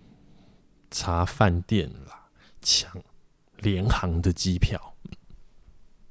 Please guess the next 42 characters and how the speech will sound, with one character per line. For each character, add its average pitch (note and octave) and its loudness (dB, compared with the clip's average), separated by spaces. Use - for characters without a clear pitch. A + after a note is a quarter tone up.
我 F#2+ 2
们 F2+ 4
可 F#2 4
以 E2+ 4
再 B2 10
来 F2 0
一 F2+ 4
次 - -6
了， - -12
多 F#2 6
棒！ - 8
可 - -2
以 F2+ 2
再 F#2 4
走 F#2 6
出 G3 10
台 G2+ 8
湾 A2 8
这 A2 8
一 G2 10
个 F2+ 2
小 - 6
岛， - 2
然 E2 -2
后 E2 2
去 - -2
看 F#2 4
看 F2 4
外 F2+ 6
面 E2+ 2
的 D2+ -2
世 - 2
界， - 0
体 F2+ -2
验 G2 6
一 F2 2
下 F2 4
外 G2 6
面 F2+ 4
的 D#2+ 2
文 D#2 0
化。 G#2 0